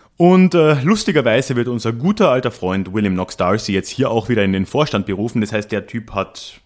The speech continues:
<laughs> mehr Glück als Verstand, hat,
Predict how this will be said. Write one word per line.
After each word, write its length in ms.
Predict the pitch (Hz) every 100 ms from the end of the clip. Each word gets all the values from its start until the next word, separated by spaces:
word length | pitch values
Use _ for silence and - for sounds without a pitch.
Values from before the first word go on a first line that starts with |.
| _ _ _
<laughs> 460 | _ _ _ - 107
mehr 160 | -
Glück 280 | 117 107 107
als 140 | 95 -
Verstand, 500 | 98 - 104 156 - - - - -
hat, 460 | - 113 - -